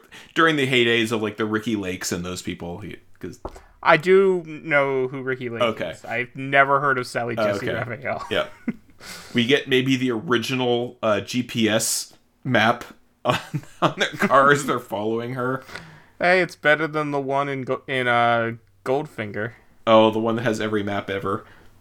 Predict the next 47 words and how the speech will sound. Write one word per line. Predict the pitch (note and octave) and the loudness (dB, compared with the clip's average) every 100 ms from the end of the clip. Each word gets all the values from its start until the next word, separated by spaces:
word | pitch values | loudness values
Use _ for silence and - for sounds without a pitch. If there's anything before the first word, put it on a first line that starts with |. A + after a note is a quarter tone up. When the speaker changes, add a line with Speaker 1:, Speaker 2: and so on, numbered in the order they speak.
| - | -12
Speaker 1:
Yeah, | F#2 F#2 F#2+ | -4 0 4
Speaker 2:
Yes. | A#2 F#2+ | 4 2
Speaker 1:
I | |
guess | F2 | 0
so. | - F2+ F#2 - - - - | 0 0 -2 -8 -14 -16 2
<laughs> | F3 - - - G#4+ G#4+ A4 - - - - - - - - - - - - | 2 2 -10 4 4 4 -10 -10 -10 -10 -14 -20 -20 -20 -20 -20 -20 -20 -2
This | D3+ | 2
is | D3 | 4
more | C3+ A2+ | 4 4
realistic, | G#2+ G2 G2 - - | 4 2 -2 -6 -8
at | B1 | -6
least. | E2 - - - - - | -6 -8 -12 -20 -20 -20
Speaker 2:
Yes. | D3 E3 F3 - - - - - - | 2 6 6 2 -12 -14 -20 -20 -8
Speaker 1:
Um, | G2+ G#2 F#2+ - A#2+ | -2 -2 -2 0 4
I | A#2+ | 6
will, | A#2+ A#2+ - | 4 -2 -4
again, | C3 B2 B2 | -2 0 0
give | B2 A#2+ | 0 -2
the | |
movie | B2 A2+ C3 | -2 -2 -4
credit. | G2+ G2+ - | -4 -4 -4
That | G2+ G#2 | -4 -2
actually | A2 G#2+ B2+ A#2+ G2+ | -2 -2 -4 -2 0
is | G#2 G#2+ A2 | 0 0 -2
D | G#2+ | -4
C | G#2+ A2+ | -2 -2
Chinatown. | - F2+ F#2 E2 F2 G#2 - - _ _ _ _ - | -2 -6 -6 -8 -10 -12 -18 -20 _ _ _ _ 0
Speaker 2:
I | |
was | G3+ | 0
gonna | D4+ | 0
say, | B3+ | -2
yeah, | F#3+ A#3 C4 | 2 4 4
it | |
looks | F3+ G#3 - | 4 0 0
like | F3 B2 | -2 -2
Speaker 1:
With, | |
Speaker 2:
D | A2 | -6
C. | - A2+ | -4 -4
Speaker 1:
with | A2 | -2
the, | A2+ G#2 G#2+ - | 0 0 -2 -4
the | |
gate. | A2+ G#2+ G2 A2 - - - _ _ | 2 2 2 -2 -10 -20 -20 _ _
<laughs> | - - C4 - | -8 0 0 0
She | D#3+ - B3+ | -6 -2 -2
goes | - D#3 D#3 D3+ - | 0 4 4 4 2
to | C#3 | -2
meet | A#2+ A#2 A#2 A2+ | 0 2 0 -2